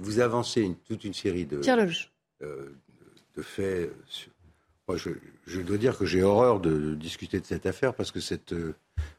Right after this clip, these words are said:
Speaker 1: <coughs> fille est à l'église et, euh, moi, je me vois pas comme croque-mort. Donc, euh,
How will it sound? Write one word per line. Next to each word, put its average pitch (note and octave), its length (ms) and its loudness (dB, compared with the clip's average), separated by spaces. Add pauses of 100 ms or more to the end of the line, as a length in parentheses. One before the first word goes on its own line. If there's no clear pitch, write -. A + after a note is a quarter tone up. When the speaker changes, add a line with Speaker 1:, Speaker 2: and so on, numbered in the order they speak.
Speaker 1:
<coughs> - 20 -
fille F#3 460 2
est E2 120 -6
à E2 60 -6
l'église G2 560 0
et, E2+ 180 2
euh, D#2 240 0
moi, G2+ 220 2
je E2+ 140 -6
me D2+ 340 -4
vois E2+ 200 0
pas B2 140 2
comme F#2 200 0
croque-mort. F#2+ 580 -4
Donc, - 240 -14
euh, - 40 -10